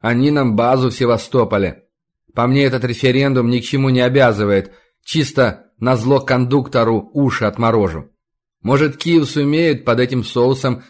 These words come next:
выбить из своих хозяев новые транши, чтобы умаслить мятежные регионы,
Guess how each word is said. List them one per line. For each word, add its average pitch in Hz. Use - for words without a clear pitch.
выбить 123
из 113
своих 117
хозяев 120
новые 120
транши, 127
чтобы 156
умаслить 139
мятежные 120
регионы, 127